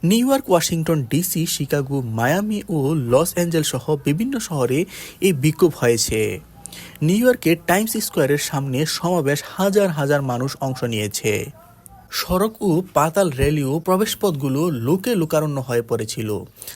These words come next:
তারা "রাজতন্ত্র নয়, গণতন্ত্র এবং সাংবিধানিক বিকল্প, বিকল্প কিছু নয়" এমন স্লোগান সম্বলিত প্ল্যাকার্ড বহন করেছেন। এই বিক্ষোভের আগে ট্রাম্পের সহযোগীরা অভিযোগ করেছেন যে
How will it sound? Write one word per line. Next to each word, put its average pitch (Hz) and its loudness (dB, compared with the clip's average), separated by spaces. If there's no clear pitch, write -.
তারা 180 2
"রাজতন্ত্র 160 0
নয়, 110 -4
গণতন্ত্র 190 0
এবং 135 -2
সাংবিধানিক 151 -4
বিকল্প, 147 -2
বিকল্প 180 0
কিছু 147 -2
নয়" 120 -2
এমন 202 -2
স্লোগান 139 0
সম্বলিত 131 -4
প্ল্যাকার্ড 151 0
বহন 123 -4
করেছেন। 107 -6
এই 233 0
বিক্ষোভের 185 2
আগে 139 0
ট্রাম্পের 135 0
সহযোগীরা 147 -2
অভিযোগ 190 0
করেছেন 127 0
যে 127 -2